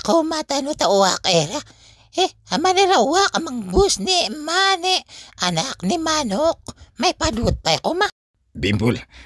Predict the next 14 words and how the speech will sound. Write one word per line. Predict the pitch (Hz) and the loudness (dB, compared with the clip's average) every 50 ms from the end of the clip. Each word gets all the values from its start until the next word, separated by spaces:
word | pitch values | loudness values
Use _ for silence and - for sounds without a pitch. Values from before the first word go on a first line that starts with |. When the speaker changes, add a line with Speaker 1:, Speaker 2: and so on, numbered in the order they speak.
| - - | -18 -12
Speaker 2:
kagadi | - 87 87 90 98 90 104 98 | -10 -6 -4 -4 -2 0 0 0
alam | 92 95 92 92 92 | 0 0 -2 -2 -4
ni | 90 | -2
Mirindia | 90 90 90 90 98 101 95 90 98 101 98 92 | -4 -4 -2 -4 -4 -4 -4 -2 -2 -2 -2 -2
me, | 80 78 73 - | -4 -4 -4 -4
so | - - 82 73 | -6 -6 -6 -6
nan | 73 71 71 71 | -6 -8 -8 -6
rongkel | 82 90 87 - - 101 95 90 | -6 -6 -6 -4 -4 -4 -4 -4
yo | 85 87 82 82 | -4 -6 -4 -4
rongkelar. | 85 82 78 - - - 78 76 73 69 - - - - - _ _ - _ _ _ _ _ _ _ _ _ _ _ _ _ _ _ | -4 -6 -6 -6 -6 -6 -4 -4 -6 -6 -8 -12 -14 -16 -20 _ _ -20 _ _ _ _ _ _ _ _ _ _ _ _ _ _ _
Speaker 1:
Kun | _ - 156 165 135 | _ 0 0 0 2
sir, | - - 175 147 123 - | 2 2 0 0 -2 -4
pizza | - 147 156 - - - - 165 165 135 | -4 -4 -2 0 2 2 2 2 2 -2
niya. | 151 165 175 156 107 | -4 -4 -2 -2 -4